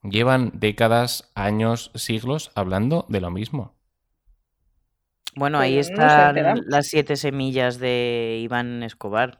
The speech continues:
Speaker 2: Fer, que tú y yo cono-, bueno, no son de Iván Escobar, pero, eh, de todo el, ese libro maravilloso de, ¿se, se llamaba Las siete semillas del mal, puede ser? Eh, este libro del máster.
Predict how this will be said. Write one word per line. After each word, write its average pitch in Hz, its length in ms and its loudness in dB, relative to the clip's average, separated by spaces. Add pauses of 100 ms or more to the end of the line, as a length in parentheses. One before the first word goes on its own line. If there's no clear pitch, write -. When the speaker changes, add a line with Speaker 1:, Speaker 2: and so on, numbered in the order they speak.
Speaker 2:
Fer, - 260 -8
que 101 140 -10
tú - 120 -16
y 110 40 -10
yo 110 120 -4
cono-, 117 240 -8
bueno, 123 220 -2
no 110 80 -6
son 127 200 -6
de 120 60 -2
Iván 117 180 -4
Escobar, 117 380 -8
pero, 87 280 -14 (920)
eh, 117 960 -2
de 101 180 -8
todo 131 300 -4
el, 127 340 -4
ese 135 300 -4
libro 135 240 -2
maravilloso 135 500 -2
de, 120 400 -4
¿se, - 180 -14
se 135 120 -8
llamaba 147 260 0
Las 247 140 -4
siete 247 180 -8
semillas 214 360 -6
del 208 100 -4
mal, 220 260 -6
puede 196 220 -6
ser? 233 300 -10 (120)
Eh, 160 560 -6
este 170 300 -8
libro 170 560 -4
del 160 640 -8
máster. 185 520 -8